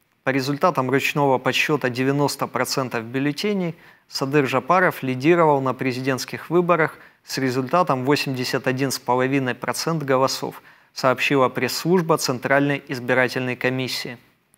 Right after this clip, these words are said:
Второе место занял оппозиционный кандидат Адахан Мадумаров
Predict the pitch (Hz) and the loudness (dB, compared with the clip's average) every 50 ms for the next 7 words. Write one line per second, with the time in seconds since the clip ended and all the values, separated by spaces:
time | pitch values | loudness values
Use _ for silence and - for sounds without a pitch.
0 | _ _ _ _ - - - _ _ _ - - - 185 196 214 214 196 156 156 | _ _ _ _ -20 -20 -20 _ _ _ -4 0 2 2 4 4 4 4 4 4
1 | 180 190 185 - 156 139 123 139 147 160 147 139 131 127 131 135 123 120 131 120 | 4 2 2 2 0 2 4 4 2 4 4 4 4 4 4 2 -2 -2 -2 -4
2 | - - 156 156 147 139 135 123 - - 123 123 120 131 127 131 160 180 175 - | -2 0 2 2 2 2 0 -2 -2 -2 -4 -2 -2 -2 0 2 4 2 2 0
3 | - - - _ _ _ - 135 131 131 131 - - - 156 175 185 175 - - | -6 -20 -20 _ _ _ 0 2 2 2 0 0 0 2 2 4 4 2 -2 -6
4 | - 147 135 139 139 131 151 151 151 165 175 160 131 110 - - - | -4 0 2 2 2 4 2 2 4 4 6 4 4 4 0 -4 -8